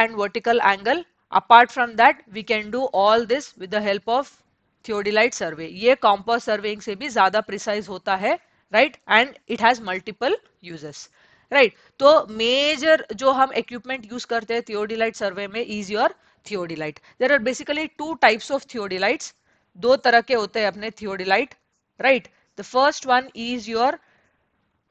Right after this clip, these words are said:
transit theodolite, the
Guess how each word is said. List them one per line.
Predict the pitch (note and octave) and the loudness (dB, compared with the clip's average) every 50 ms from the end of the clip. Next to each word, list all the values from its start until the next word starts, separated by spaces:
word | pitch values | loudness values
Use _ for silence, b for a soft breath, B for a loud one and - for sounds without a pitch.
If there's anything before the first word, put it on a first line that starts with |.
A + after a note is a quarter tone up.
| _ _ _ _ _ _ _ _ _ _ _ _ _ _ _ _ _ _ _ _ _ _ _ _ - | _ _ _ _ _ _ _ _ _ _ _ _ _ _ _ _ _ _ _ _ _ _ _ _ 2
transit | G#3+ G3+ G#3+ G#3+ G#3+ - - C#4+ C#4+ - | 4 6 4 4 2 -2 -4 -4 -4 -4
theodolite, | - - - A#3+ A#3+ A3+ A3+ G#3+ A3+ A#3 A#3 B3 C#4+ C#4+ - - _ _ _ _ _ _ _ _ _ _ _ _ _ _ _ _ _ - | -8 -16 -10 -8 -6 -4 -4 -2 2 4 4 4 4 0 -6 -16 _ _ _ _ _ _ _ _ _ _ _ _ _ _ _ _ _ -14
the | G3 | -12